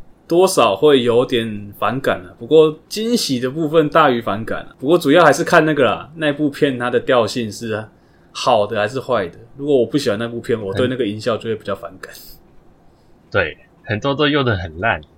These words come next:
Speaker 2: 什么都硬要加。
Speaker 1: 除了潜龙谍影的那个惊叹号音效之外，我，我有在看的一个 YouTuber，他叫做胡子，那个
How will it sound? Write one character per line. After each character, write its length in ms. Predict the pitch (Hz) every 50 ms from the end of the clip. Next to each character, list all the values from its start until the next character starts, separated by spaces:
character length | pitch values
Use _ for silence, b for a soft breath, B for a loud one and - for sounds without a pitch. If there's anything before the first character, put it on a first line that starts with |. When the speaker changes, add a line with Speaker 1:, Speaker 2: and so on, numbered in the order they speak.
| 90 107 131
Speaker 2:
什 180 | - - - 85
么 120 | 80 82
都 140 | - 101 107
硬 160 | - 107 98
要 180 | 101 98 92 87
加。 160 | - - 80 76 - _ _ _ _ _ _ _ _ _
Speaker 1:
除 160 | - 165 185
了 180 | 208 214 202 180
潜 180 | - - 160
龙 140 | 143 143 139
谍 140 | 143 165 175
影 80 | 165 147
的 180 | 135 127 120 123
那 120 | 143 151
个 60 | 143
惊 180 | - - 135 139
叹 160 | 156 147 139
号 160 | 151 143 127
音 120 | 117 117 113
效 200 | 143 135 120 104
之 180 | 104 110 110
外， 240 | 113 120 120 113 101
我， 220 | 98 98 101 101 - - _ _ _ _
我 120 | - 147 160
有 60 | 147
在 140 | 147 170 151
看 240 | 143 - 165 151 143
的 120 | 135 123
一 60 | 123 131
个 100 | 135 127
YouTuber， 640 | 120 123 123 - 135 127 117 117 104 98 92 95 - - _ - - - _
他 120 | - 127
叫 100 | 127 147
做 80 | 139 131
胡 220 | - - 101 107 107
子， 260 | - - 107 90 90 _ _ _ _ _ _ _ _
那 100 | - 127
个 600 | 120 120 113 107 107 104 101 101 98 95 98 98